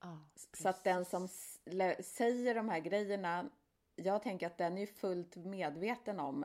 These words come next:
Speaker 2: vad den gör, men den vill inte stå för det, så den tänker kanske att, "Ah, men jag sa det där bara för att hjälpa till."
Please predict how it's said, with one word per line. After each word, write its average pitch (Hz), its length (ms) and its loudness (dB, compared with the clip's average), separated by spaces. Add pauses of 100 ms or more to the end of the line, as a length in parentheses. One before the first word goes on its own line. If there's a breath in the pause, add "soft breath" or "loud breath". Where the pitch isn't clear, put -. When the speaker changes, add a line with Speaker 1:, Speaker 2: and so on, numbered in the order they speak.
(140)
Speaker 2:
vad 175 280 2
den 147 320 -2
gör, 214 500 4 (720 loud breath)
men 185 260 4
den 180 100 4
vill 175 100 0
inte 170 180 -4
stå 220 240 2
för - 220 0
det, 139 120 -2
så 156 120 -6
den 156 260 -2
tänker 170 320 -2
kanske 147 420 -2
att, - 240 -4
"Ah, 196 180 2
men 185 260 -2
jag 196 200 0
sa - 460 -4
det 147 80 -4
där - 180 -2
bara 139 300 -4
för - 160 -12
att 135 120 -6
hjälpa 147 300 -6
till." - 420 -6